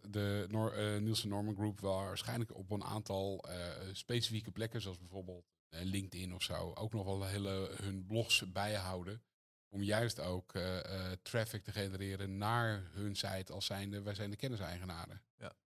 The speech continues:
Speaker 2: Nee, nee, maar ik, ik,
Speaker 1: Ja.
Speaker 2: eh, als, als jij het zegt, Marcel, eh, de, de, dat jij denkt dat, eh, dat er wel heel veel mensen naar kijken en, en daar, eh, informatie uithalen. Ik, eh,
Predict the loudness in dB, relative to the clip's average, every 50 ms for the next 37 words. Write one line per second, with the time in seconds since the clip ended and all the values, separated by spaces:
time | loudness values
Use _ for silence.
0 | _ _ -6 -4 -4 -2 0 0 0 0 0 -2 -4 -4 -6 -2 4 4 4 4
1 | 4 0 -6 -10 -8 -8 -8 -8 -8 -6 -6 -4 -2 -2 0 -2 -2 0 0 0
2 | 0 0 0 -2 -2 -4 -4 -4 -2 -2 -2 -2 -2 -4 -4 -4 -4 -4 -4 -4
3 | -4 -4 -4 -6 -8 -10 -10 -8 -10 -10 -6 -4 -4 -2 0 -2 -2 -2 -4 -8
4 | -6 -6 -6 -6 -6 _ _ _ -20 -20 -16 -12 0 2 2 2 4 4 2 2
5 | 2 0 0 0 -2 -2 -2 -2 -2 -4 -4 -4 -2 -2 -2 -2 -2 -4 -6 -8
6 | -8 -8 -8 -8 -6 -6 -6 -6 -8 -12 -12 -8 -4 -4 -4 -4 -4 -6 -6 -4
7 | -4 -4 -2 -4 -4 -6 -8 -14 -20 -20 -20 _ _ _ _ _ _ _ _ _
8 | _ _ _ _ _ _ _ _ _ -12 -10 -6 -2 0 0 2 2 0 0 0
9 | 0 0 -2 -2 -2 -4 -2 -2 -2 -4 -4 -6 -8 -10 -12 _ _ _ _ -18
10 | -18 -16 -16 -10 -6 -4 -2